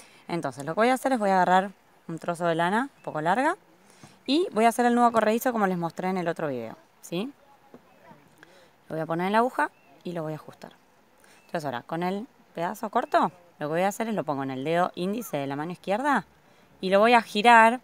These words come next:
para que me quede una especie de lazo que lo voy a poner en la aguja, pero no voy a ajustar mucho, ¿sí? Y ahora con la mano derecha, con la lana que va al ovillo, voy a pasar por abajo de derecha a izquierda envolviendo la aguja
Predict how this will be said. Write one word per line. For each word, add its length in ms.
para 180
que 120
me 120
quede 200
una 220
especie 280
de 60
lazo 460
que 60
lo 80
voy 100
a 60
poner 180
en 60
la 80
aguja, 240
pero 160
no 100
voy 140
a 20
ajustar 340
mucho, 320
¿sí? 220
Y 100
ahora 200
con 380
la 100
mano 240
derecha, 520
con 140
la 100
lana 260
que 220
va 140
al 80
ovillo, 520
voy 100
a 60
pasar 260
por 220
abajo 520
de 360
derecha 360
a 20
izquierda 520
envolviendo 720
la 120
aguja 500